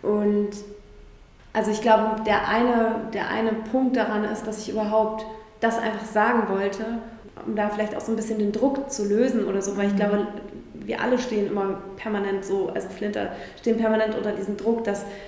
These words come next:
Speaker 1: was ich irgendwie polit-, meine politische Überzeugung, dass ich das hundert Prozent auch leben muss, so. Und wir alle scheitern aber auch immer wieder dran, so. Und ich glaube, ich wollte einfach da so ein bisschen sagen, „Hey, guck mal, ich, äh, hab auch krasse Fehler, so. Und ich mach auch krasse Fehler.“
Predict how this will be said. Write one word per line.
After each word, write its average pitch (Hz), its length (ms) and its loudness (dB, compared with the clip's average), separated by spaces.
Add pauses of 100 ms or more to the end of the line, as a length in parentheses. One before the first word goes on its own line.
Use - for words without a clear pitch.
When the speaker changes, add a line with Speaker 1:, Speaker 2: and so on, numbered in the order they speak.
(140)
Speaker 1:
was 208 180 0
ich 208 120 -4
irgendwie 214 240 2
polit-, 214 400 -2
meine 202 160 2
politische 214 440 -2
Überzeugung, 214 420 2
dass 190 160 0
ich - 40 -8
das 202 180 -6
hundert 220 240 0
Prozent 220 320 -2
auch - 120 -4
leben 208 280 0
muss, 196 200 -2
so. 202 160 -2 (260)
Und 202 100 0
wir 202 160 4
alle 202 160 2
scheitern 208 400 -2
aber - 200 -4
auch 175 200 -2
immer 185 180 -2
wieder 185 180 -2
dran, 175 320 -2
so. 170 180 -2 (400)
Und 196 80 2
ich 190 120 -2
glaube, 196 180 2
ich 196 120 -4
wollte 196 220 -2
einfach 190 320 -4
da 190 180 0
so 190 120 0
ein 190 100 2
bisschen 190 800 -2 (100)
sagen, 196 300 -2
„Hey, 208 160 -2
guck 208 180 -4
mal, 196 340 -2
ich, - 260 -8
äh, 190 180 -2 (420)
hab 208 220 -8
auch 226 300 -4
krasse 170 340 -12
Fehler, 165 440 -6
so. 165 320 -8
Und - 100 -8
ich - 100 -12
mach 190 220 -8
auch 165 240 -6
krasse 170 320 -14
Fehler.“ 170 400 -10